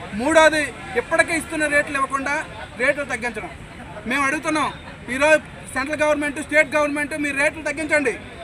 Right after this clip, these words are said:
నిత్యావసర ధరలు తగ్గించండి, మాకు రేట్లు తగ్గించండి. మరి నువ్వేమి రెండు వందల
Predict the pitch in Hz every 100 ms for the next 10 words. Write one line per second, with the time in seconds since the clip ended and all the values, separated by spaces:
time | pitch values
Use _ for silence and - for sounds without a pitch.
0 | - 233 320 302 294 302 294 269 311 302
1 | 277 202 151 - - 226 240 262 247 240
2 | 226 202 180 156 - - - - - -
3 | 269 262 277 294 320 277 269 294 294